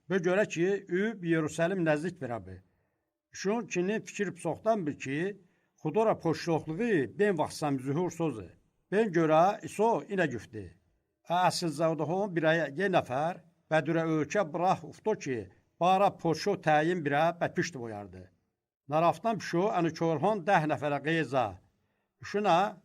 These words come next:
hər ki, yeksə gümüş püldü. İn pül satdo əmə haqqıra bu möşü bərobəri. Mən tamoreyi bə ticorət ruho tin qazan sözün. Amma aholi ben ödemi nifrət soğd.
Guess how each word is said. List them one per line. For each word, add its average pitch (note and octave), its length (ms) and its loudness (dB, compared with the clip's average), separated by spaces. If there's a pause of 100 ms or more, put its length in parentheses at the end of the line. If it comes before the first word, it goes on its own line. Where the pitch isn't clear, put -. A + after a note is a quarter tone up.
(220)
hər D#3 280 2
ki, A#3+ 200 -4 (920)
yeksə F#3+ 380 2
gümüş D3+ 400 0
püldü. A2+ 400 -8 (640)
İn G3+ 120 0
pül G#3 260 -2
satdo - 540 0
əmə F3 320 2
haqqıra D#3 520 0 (520)
bu C#3+ 80 0
möşü E3 480 2
bərobəri. C3 640 -2 (580)
Mən F#3 320 2
tamoreyi E3 720 4 (200)
bə D#3+ 160 -2
ticorət F3 680 0
ruho D#3+ 280 2
tin F#3 300 0
qazan E3+ 340 0
sözün. G2+ 380 -8 (560)
Amma G3 560 0 (340)
aholi D#3+ 440 0
ben G3 200 0
ödemi D#3+ 400 -2
nifrət F3+ 440 0
soğd. A2 200 -12